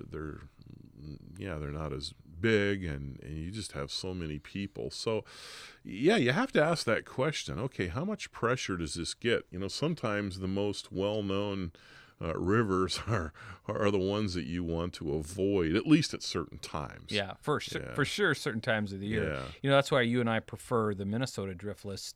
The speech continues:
Speaker 2: to the Wisconsin Driftless, even
Speaker 1: Absolutely.
Speaker 2: though it's a good hour, hour and a half
Speaker 1: Yeah.
Speaker 2: extra drive. But
Speaker 1: Yep.
Speaker 2: at the end of the day, I, I've been in the Minnesota Driftless fishing on a weekend, on a really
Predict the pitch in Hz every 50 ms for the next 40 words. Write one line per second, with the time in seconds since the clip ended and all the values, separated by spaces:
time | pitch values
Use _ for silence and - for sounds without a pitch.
0 | - - - 98 98 95 98 - - - 117 131 139 - 113 104 110 107 101 -
1 | 110 104 - - 92 95 107 110 110 113 113 110 110 110 90 90 92 90 73 76
2 | 73 73 73 - 156 - 165 147 131 139 135 127 117 113 117 120 127 127 120 113
3 | 113 120 123 120 113 104 113 117 117 117 95 104 107 117 127 - - - - 120
4 | 104 110 120 120 131 139 131 123 117 117 117 110 120 117 85 90 98 104 - -
5 | 120 120 - - 143 165 196 190 151 113 104 110 117 123 123 - 127 143 - -
6 | - - 233 220 - - 131 131 131 131 127 - - - - - - _ - 127
7 | 127 131 120 120 123 131 123 - 143 120 110 104 110 120 117 - - 113 - -
8 | - - - 202 - - 175 156 139 127 120 110 110 113 135 175 202 - - 107
9 | 98 95 95 95 98 101 113 131 131 - _ _ _ _ - - - 139 143 143
10 | 139 131 123 123 - - - - - - - - - - 165 120 - 156